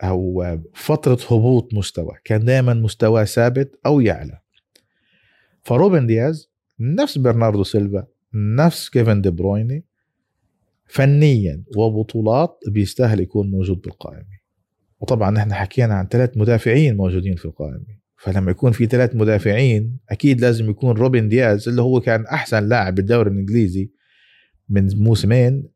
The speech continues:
لازم يكون هو طبعًا موجود في القائمة.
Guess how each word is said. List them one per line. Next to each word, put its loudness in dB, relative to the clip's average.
لازم 0
يكون -4
هو -2
طبعًا -4
موجود -2
في -8
القائمة. -6